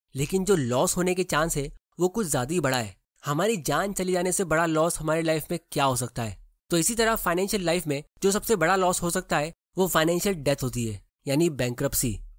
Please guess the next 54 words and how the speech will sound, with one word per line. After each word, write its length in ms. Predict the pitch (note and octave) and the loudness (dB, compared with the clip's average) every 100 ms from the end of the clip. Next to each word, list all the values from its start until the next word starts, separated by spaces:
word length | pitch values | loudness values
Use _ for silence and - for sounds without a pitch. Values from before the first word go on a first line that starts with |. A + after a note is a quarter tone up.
| _ _ | _ _
अब 100 | F#3 | 0
इस 100 | A3+ | 2
बैंक्रप्सी 480 | E3+ D3+ D3+ G3 - | 2 0 0 -2 -2
का 120 | G#3+ | 0
मतलब 260 | G3+ F#3+ G3 | 0 0 0
होता 200 | E3+ F3 | 2 2
है 160 | D3+ E3+ _ | 0 -4 _
कि 80 | G3 | 0
आपको 240 | F#3+ - | 0 2
लोन 380 | G3 C#3+ F3 A3 | 2 4 4 2
बहुत 220 | F3+ G3 | 2 0
ज्यादा 200 | F3 E3+ | 2 0
पे 160 | F3+ E3+ | 2 0
करना 240 | E3 D#3+ | 0 2
है 160 | D3+ D#3+ _ F3 | 0 0 _ 2
और 80 | |
आपके 220 | F3+ - G3+ | 2 2 -2
पास 260 | F#3+ F#3+ | 0 0
उतने 200 | F#3+ G3 | -2 -4
पैसे 420 | F#3+ - C3+ E3+ | -4 0 0 0
नहीं 180 | F3 D#3+ | 0 2
है 160 | C#3+ E3 _ - | 0 -4 _ -2
या 100 | D#3 | 0
फिर 120 | F3+ | 2
उतने 200 | F#3+ G3 G3+ | 2 0 -2
एसेट्स 340 | C#3+ C#3+ C#3+ | 0 0 0
नहीं 240 | D3 B2+ A2+ | 0 0 -2
है, 100 | G2 _ - | -8 _ -6
मतलब 220 | D3+ E3+ G3+ | -2 2 2
आपकी 220 | G3 G#3 | 2 0
लायबिलिटी 500 | C#3 B2 D3+ D#3+ G3 | 0 0 0 2 2
ज्यादा 220 | D#3+ D#3+ | 2 2
है 180 | E3 F#3 _ - | 0 -2 _ -2
और 100 | G3 | 0
एसेट्स 360 | D#3+ F3 G3 | 2 0 -2
कम। 320 | - C3+ G#2+ - _ F#3+ | 0 0 0 -8 _ 0
ये 80 | |
हमारी 300 | G#3 G3+ G#3+ | 2 4 2
फाइनेंशियल 420 | A3+ F3 F3+ F#3 F3+ | 2 0 0 0 0
लाइफ 180 | F3 | 0
का 100 | - | 0
सबसे 300 | F3+ - F#3 | -4 -4 -4
बड़ा 140 | F3+ F3+ | 0 2
लॉस 340 | C#3+ C3 E3+ | 2 2 0
होता 160 | D#3 D3 | 0 -2
है, 160 | C#3 - - | -4 -8 -4
जिसे 200 | E3 G3+ | 0 2
आपको 240 | F#3+ - | 0 0
हर 220 | G3+ D#3 G3 | 0 2 0
हाल 300 | E3 F3 F3+ | 0 0 0
में 120 | F#3+ | -2
अवॉइड 380 | C#3 B2+ C#3+ C#3+ | -2 2 2 2
करना 240 | C3 C3 | -2 -2
चाहिए। 340 | B2+ A#2 A2 | -2 -4 -6